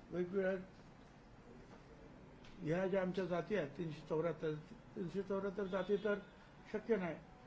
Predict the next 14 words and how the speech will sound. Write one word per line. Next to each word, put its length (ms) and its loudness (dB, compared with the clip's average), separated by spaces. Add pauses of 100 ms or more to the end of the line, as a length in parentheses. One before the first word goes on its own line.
(220)
पण 100 -10
त्यातल्या 300 2
काही 140 4
प्रमुख 320 2 (140)
जातींकडून 600 2
जे 80 2
आहेत, 240 2
आम्ही 260 0 (380)
त्यांच्या 300 2
संघटनांकडून 960 0 (760)
आम्ही 240 0 (100)
रीट 480 4
जे 200 2
आहे, 300 2